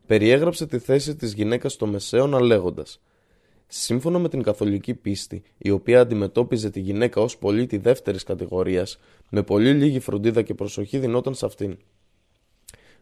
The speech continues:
Το χίλια πεντακόσια ογδόντα έξι πραγματοποιήθηκε συνέδριο στη Γαλλία για να αποφασίσει εάν οι γυναίκες θα πρέπει να θεωρούνται ανθρώπινα όντα ή όχι.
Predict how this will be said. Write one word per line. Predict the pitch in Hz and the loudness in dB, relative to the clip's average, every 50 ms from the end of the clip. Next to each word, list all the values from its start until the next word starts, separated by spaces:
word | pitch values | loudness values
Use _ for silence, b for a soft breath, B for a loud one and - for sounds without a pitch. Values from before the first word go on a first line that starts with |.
| b b | b b
Το | 101 95 | -6 -4
χίλια | - - 110 127 - | 0 2 4 4 4
πεντακόσια | - 160 139 143 135 - 143 - - 160 | 4 4 2 2 2 0 -2 -2 0 0
ογδόντα | 143 127 120 107 104 104 | 0 0 0 0 2 4
έξι | 110 117 - - | 4 2 0 -2
πραγματοποιήθηκε | - - 139 131 127 113 101 104 - - 120 127 - 160 - 165 | -2 0 0 2 2 0 -2 -4 -4 -4 -4 -4 -4 -6 -6 -8
συνέδριο | 147 - 110 110 117 123 127 143 147 | -6 -6 -2 0 0 2 2 0 -4
στη | 135 - 113 | -4 -6 -4
Γαλλία | 107 101 101 101 101 107 113 | -2 0 0 0 2 2 0
για | 127 135 139 127 | 0 0 0 0
να | 120 | -2
αποφασίσει | 104 - - - - 107 104 - - 151 147 - 113 | -2 -4 -8 -10 -8 -8 -8 -6 -6 -6 -6 -2 0
εάν | 110 113 131 151 151 | 0 0 2 0 -2
οι | 127 | -2
γυναίκες | - 110 101 101 107 113 110 113 - | -4 -4 -4 -2 -2 -2 -4 -4 -4
θα | - 107 | -4 -4
πρέπει | - - 135 - 156 | -2 -2 -2 -2 -2
να | 151 135 | -2 -4
θεωρούνται | - - 110 107 104 104 110 127 143 135 117 110 | -2 0 0 2 2 2 2 2 2 2 2 0
ανθρώπινα | 107 104 101 - 123 135 135 - 117 107 104 101 | 0 0 -2 0 0 0 0 0 -2 -2 0 2
όντα | 110 127 147 143 151 151 | 2 2 4 6 6 6
ή | 147 139 135 | 6 6 6
όχι. | 131 117 110 - - - - | 4 4 2 0 -6 -20 -20